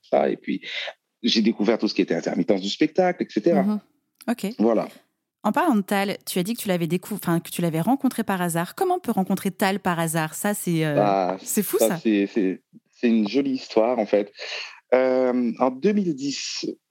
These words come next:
Speaker 1: euh, quand j'étais ingénieur, euh, j'avais passé un petit casting comme ça pour tester. Voilà, donc
Speaker 2: Mhm.
Speaker 1: j'étais toujours amateur, hein, j'avais passé un petit casting, euh, pour danser, euh, pour, euh, c'était un producteur qui cherchait des danseurs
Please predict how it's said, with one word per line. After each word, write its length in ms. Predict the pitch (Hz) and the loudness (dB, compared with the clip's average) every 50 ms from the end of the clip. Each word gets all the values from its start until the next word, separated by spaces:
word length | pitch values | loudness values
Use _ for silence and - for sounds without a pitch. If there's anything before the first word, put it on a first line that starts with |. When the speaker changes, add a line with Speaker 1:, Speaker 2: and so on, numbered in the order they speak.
| - | 0
Speaker 1:
euh, 220 | 113 117 117 110 107 | 0 2 2 2 0
quand 120 | - - 165 | 0 0 0
j'étais 240 | 156 160 156 - 156 | 0 0 2 2 2
ingénieur, 800 | 156 147 131 139 135 131 135 131 135 143 151 160 165 170 180 - _ _ _ _ - | 2 2 2 2 2 4 4 4 4 2 2 0 -2 -4 -8 -12 _ _ _ _ -2
euh, 240 | 127 127 127 123 123 | 0 2 2 2 0
j'avais 300 | 117 113 131 120 127 135 | 0 0 0 2 2 0
passé 320 | 135 - 170 175 - - | 0 0 -2 -2 0 -2
un 80 | 196 170 | -2 -2
petit 240 | 139 _ - 202 202 | -2 _ -6 -2 0
casting 360 | - 180 160 - - 156 147 | 2 0 0 2 0 2 2
comme 140 | - 123 117 | 2 2 0
ça 160 | - - 131 | 0 -2 -2
pour 180 | - - 120 - | 0 -2 -2 0
tester. 380 | - 107 - - - 95 - _ - | 0 -2 -2 -2 -6 -6 -6 _ 0
Voilà, 240 | - 107 101 76 - | 2 2 4 4 2
donc 120 | 101 92 | 2 2
Speaker 2:
Mhm. 60 | 104 120 | 2 2
Speaker 1:
j'étais 160 | - - 98 | 2 2 2
toujours 280 | - 123 120 120 117 110 | 2 2 0 2 2 2
amateur, 400 | 110 110 117 110 - 98 90 95 | 2 2 2 2 2 2 2 2
hein, 60 | 104 | 2
j'avais 200 | 107 110 98 95 | 2 2 2 2
passé 260 | - 107 104 - 104 | 0 -2 -2 -2 -2
un 60 | 104 | -4
petit 140 | 101 - 95 | -4 -4 -4
casting, 520 | - - 104 104 - - - 165 185 196 196 - - - - - - - - - - - - - | 0 0 0 0 -2 -4 0 2 2 2 2 -2 -6 -8 -6 -6 -8 -8 -10 -12 -12 -6 0 0
euh, 220 | 120 117 113 113 113 - _ _ | 2 4 2 2 0 -4 _ _
pour 680 | - - 170 175 185 185 185 185 185 185 175 - 156 143 | -4 0 2 4 4 4 4 4 4 2 0 -4 -10 -10
danser, 960 | - 107 - 147 160 160 156 - - - 131 135 139 147 156 156 156 - - - _ _ - | -4 0 2 2 2 0 -2 -6 -6 0 2 4 4 4 4 2 0 -2 -6 -12 _ _ -2
euh, 240 | 120 120 117 120 123 113 _ _ - - | 0 0 0 0 -2 -4 _ _ -10 -4
pour, 320 | - 147 147 143 139 127 117 - _ _ _ _ - 113 | 0 2 2 2 2 0 -4 -10 _ _ _ _ -2 0
euh, 640 | 120 120 120 120 117 117 120 117 113 113 117 113 | 2 4 4 2 2 2 2 4 4 4 2 2
c'était 180 | - - - 160 | 0 0 2 2
un 40 | 143 | 2
producteur 560 | 135 - - 180 170 175 160 - 156 160 175 | 2 2 0 0 0 -2 -2 2 2 2 2
qui 80 | - 180 | 2 0
cherchait 400 | 156 - - 147 - - 147 127 | 0 0 0 0 0 2 2 2
des 120 | 127 131 | 2 2
danseurs 600 | 123 123 120 117 - - 131 139 160 175 180 - | 2 2 0 -2 -2 0 0 2 2 0 -2 -6